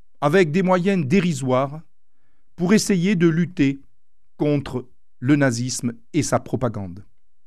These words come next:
Quatre premiers tracts sont rédigés par Hans Schroll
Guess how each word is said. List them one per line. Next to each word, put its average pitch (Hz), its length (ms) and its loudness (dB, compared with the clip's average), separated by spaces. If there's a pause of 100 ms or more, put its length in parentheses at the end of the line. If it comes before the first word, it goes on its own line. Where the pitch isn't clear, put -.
(1080)
Quatre 269 320 2
premiers 190 360 -2
tracts - 500 -6 (320)
sont 185 600 -2 (500)
rédigés 160 600 0
par 143 400 0
Hans 170 160 2 (180)
Schroll 113 480 0